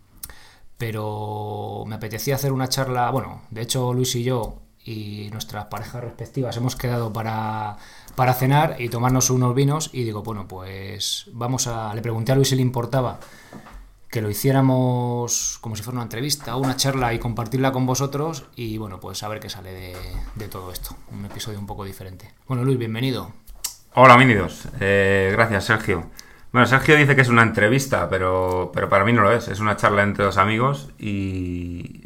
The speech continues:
Speaker 2: a mí me convenció cuando me dijo que iba a beber vino. Entonces, <laughs> aquí estamos. Espero que os guste y a ver qué sale.
Speaker 1: Vale, pues bueno, antes de empezar con la charla,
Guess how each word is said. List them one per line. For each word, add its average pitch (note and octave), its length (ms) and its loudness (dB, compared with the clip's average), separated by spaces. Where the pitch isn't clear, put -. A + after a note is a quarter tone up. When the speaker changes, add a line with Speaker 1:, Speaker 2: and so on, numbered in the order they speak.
Speaker 2:
a G2+ 140 -4
mí - 100 2
me A#2 100 2
convenció A2+ 400 4
cuando A2+ 220 4
me F#2+ 80 0
dijo G2+ 180 -2
que G2 80 0
iba F#2+ 120 2
a - 20 2
beber F#2 180 -4
vino. A2 260 -2
Entonces, F#2+ 560 2
<laughs> - 400 -14
aquí G#2 220 4
estamos. F2 500 4
Espero G#2+ 460 2
que G#2+ 160 2
os G2+ 220 2
guste A#2 440 0
y G2 360 0
a F2 40 -2
ver F2 120 -4
qué F#2 80 -2
sale. D#2+ 280 -6
Speaker 1:
Vale, G2+ 240 -6
pues G#2 600 -6
bueno, G2+ 280 -6
antes B2 220 0
de C#3 60 4
empezar C3+ 300 2
con B2+ 120 2
la B2+ 100 4
charla, D3+ 600 4